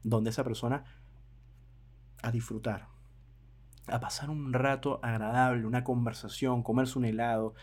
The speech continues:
ver una película de cine, making love,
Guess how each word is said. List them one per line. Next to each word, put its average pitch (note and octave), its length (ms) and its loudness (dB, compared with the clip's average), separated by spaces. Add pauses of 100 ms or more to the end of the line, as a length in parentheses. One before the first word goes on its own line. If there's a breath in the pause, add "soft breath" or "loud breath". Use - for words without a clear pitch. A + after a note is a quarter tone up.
(340 loud breath)
ver C3+ 200 6
una C#3 160 4
película B2 460 4
de G2+ 80 -4
cine, A#2 520 2 (840 soft breath)
making C#3 540 6
love, C#3 360 6